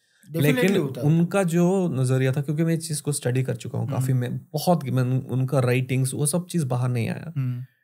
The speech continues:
Speaker 2: ठीक है, गोपाल मुखर-, तो शांतनु के पास, क्योंकि उनके ग्रैंडफादर थे, उनके पुराने पिक्चर्स, उनके जो डायरी एंट्रीज हैं,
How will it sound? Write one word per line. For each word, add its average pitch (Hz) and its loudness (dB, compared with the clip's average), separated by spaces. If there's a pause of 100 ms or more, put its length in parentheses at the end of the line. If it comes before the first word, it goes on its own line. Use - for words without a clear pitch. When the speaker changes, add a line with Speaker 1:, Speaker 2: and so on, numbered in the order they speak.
(180)
Speaker 2:
ठीक 135 -4
है, 147 -2
गोपाल 127 0
मुखर-, 131 0
तो 131 2
शांतनु 147 2
के 139 2
पास, 117 -2
क्योंकि 131 -2
उनके 123 -2
ग्रैंडफादर 123 -2
थे, 123 -12
उनके 123 -4
पुराने 123 -4
पिक्चर्स, 131 -2
उनके 123 -2
जो 120 -2
डायरी 123 2
एंट्रीज 123 -2
हैं, 117 -4